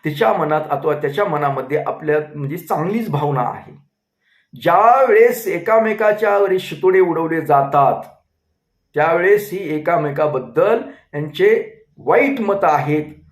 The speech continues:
आणि हे असे प्रेम प्रकरणं असतात अथवा काही असतात, हे टिकाऊ स्वरूपाचे नसतात.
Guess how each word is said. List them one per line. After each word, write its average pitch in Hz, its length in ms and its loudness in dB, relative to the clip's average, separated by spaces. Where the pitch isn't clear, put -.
आणि 147 220 -2
हे 196 200 -2
असे 156 280 -2
प्रेम 185 440 -2
प्रकरणं 139 480 -4
असतात 131 360 -6
अथवा 135 280 -6
काही 151 260 -6
असतात, 135 240 -8
हे 190 380 -6
टिकाऊ 226 380 2
स्वरूपाचे 147 600 -2
नसतात. - 380 -6